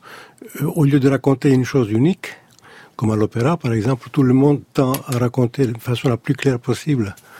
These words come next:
euh, une histoire ou des personnages. Et là, c'était comment rendre une polyphonie possible et que le spectateur, justement, aille chercher à l'intérieur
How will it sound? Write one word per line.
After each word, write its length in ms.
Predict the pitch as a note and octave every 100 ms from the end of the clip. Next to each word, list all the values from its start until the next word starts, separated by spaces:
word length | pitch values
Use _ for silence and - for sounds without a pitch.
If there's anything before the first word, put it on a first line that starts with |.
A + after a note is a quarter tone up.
| - - -
euh, 220 | D#3 C3 B2+
une 220 | C#3+ B2+
histoire 500 | - C#3 F3 G3+ D3
ou 300 | B2 C3 A#2
des 120 | G#2+
personnages. 720 | - A2 C3 A#2+ F#3+ F3 B2+ _ - - - - -
Et 160 | F3 A#2
là, 340 | A2+ C#3 E3+
c'était 800 | - - B2 - C3+ D3 D3+ C#3 D3 -
comment 400 | B2+ A#2 D3+ D3
rendre 240 | C#3+ C#3+
une 120 | C3+
polyphonie 640 | B2 C3 C3 C#3 C3 D#3 D3+ _ _ _ - - _ -
possible 500 | B2 A#2 D#3+ D3 A#2
et 60 | A2+
que 140 | -
le 140 | A2 G#2+
spectateur, 640 | - A#2 B2 B2 D#3 C#3+
justement, 420 | A#2+ - C3+ D3
aille 220 | D#3 D3 C3
chercher 540 | - A#2+ - C#3+ D#3 C3+
à 40 |
l'intérieur 640 | B2+ A#2+ A#2+ A#2 C#3+ D#3+